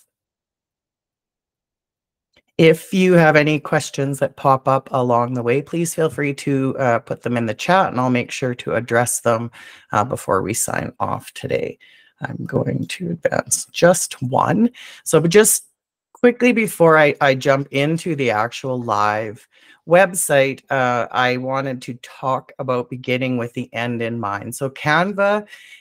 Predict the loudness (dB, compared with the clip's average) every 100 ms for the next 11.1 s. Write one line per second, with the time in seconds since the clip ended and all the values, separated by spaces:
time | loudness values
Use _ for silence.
0 | _ 4 6 6 0 -6 -2 0 -2 -2
1 | -2 0 0 0 2 2 2 -2 -8 -8
2 | -6 -6 -6 -6 -6 -6 -4 -4 -4 -6
3 | -4 0 2 2 0 -8 -20 _ -2 0
4 | 0 -2 0 2 2 2 0 2 0 0
5 | 0 0 0 -6 -2 2 2 2 -2 -4
6 | -8 _ _ -4 -2 -2 -2 -2 0 0
7 | -2 -2 -4 0 0 0 0 0 0 -2
8 | -4 -2 -4 -8 -10 -6 -4 -2 -2 -4
9 | _ -20 _ -4 -4 -4 0 2 2 -2
10 | -6 -6 -4 -2 0 0 -2 -2 -8 -16
11 | -20